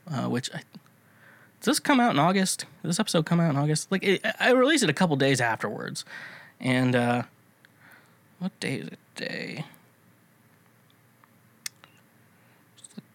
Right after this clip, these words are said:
thirtieth I'm recording. Oh, okay, it's gonna be August. But anyways, I was there in June.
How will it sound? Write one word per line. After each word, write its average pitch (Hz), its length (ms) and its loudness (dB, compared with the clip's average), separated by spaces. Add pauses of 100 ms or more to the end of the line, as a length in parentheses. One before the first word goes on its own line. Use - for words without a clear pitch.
thirtieth 135 440 0
I'm 120 100 -6
recording. 117 360 -4
Oh, 143 140 6
okay, 131 240 2
it's 135 100 -2
gonna 165 160 4
be 143 80 6
August. 120 420 2
But 123 140 4
anyways, 147 340 4
I 135 60 4
was 131 120 4
there 196 140 4
in 156 120 4
June. 113 420 0